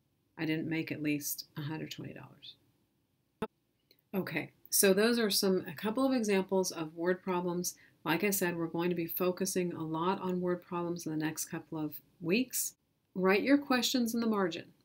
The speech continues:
Any questions that you have, write them in the margin. The other thing is there are some lines here for summary, and you know that if there's lines here, we need to write in a summary.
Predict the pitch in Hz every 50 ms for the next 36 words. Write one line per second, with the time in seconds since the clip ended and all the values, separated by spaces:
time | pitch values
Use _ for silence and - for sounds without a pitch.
0 | _ - 165 170 196 214 202 - 233 226 220 - - 196 180 180 - - 165 165
1 | 160 160 151 147 151 151 - - 165 165 160 160 175 - 196 185 180 180 175 170
2 | 165 160 160 160 156 147 135 - - _ _ _ - - - - _ _ 202 196
3 | 185 180 190 214 254 269 269 269 233 214 202 190 185 190 190 190 196 190 196 -
4 | 175 180 190 190 - - 208 202 196 196 214 233 240 233 220 - 190 180 180 180
5 | - 185 185 - 220 226 220 196 165 - - 127 - - 165 165 170 175 175 180
6 | 180 180 185 180 180 175 175 175 - 175 170 180 196 208 220 226 214 202 - 175
7 | 165 165 170 170 170 170 165 170 170 170 175 180 - 190 180 175 170 160 165 165
8 | 160 - 165 160 156 151 151 156 151 - - 147 143 147 139 - - - - -